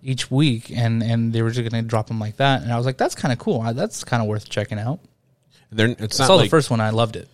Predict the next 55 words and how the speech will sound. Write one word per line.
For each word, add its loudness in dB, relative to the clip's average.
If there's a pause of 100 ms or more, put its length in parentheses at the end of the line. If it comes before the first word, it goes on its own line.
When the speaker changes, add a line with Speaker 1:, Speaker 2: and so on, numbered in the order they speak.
(160)
Speaker 2:
It's 0
not 6
like 2
T -2
V. 0
It's -4
not 2
like 0
an 0
hour. -2
They're, 2
like, -8
actual, -2
like, -8 (280)
Speaker 1:
They're 0
Speaker 2:
movies. -2
Speaker 1:
full-on 2
movies. -4
Speaker 2:
Yeah. -6 (720)
So, -2 (100)
I 6
would 6
recommend 4
it -4
so 0
far. -2 (240)
Speaker 1:
Oh, 0
hell 0
yeah. -4
I -2
would, 0
I -4
would 0
say -4
so, -8
too. -4
Especially, 2
I 0
think, -2 (460)
I 4
think 2
it, -4
it -2
kinda 0
does 2
play -2
out 2
a -2
little 0
slow -4
in -4
that -6
second -2
one, 0
but -2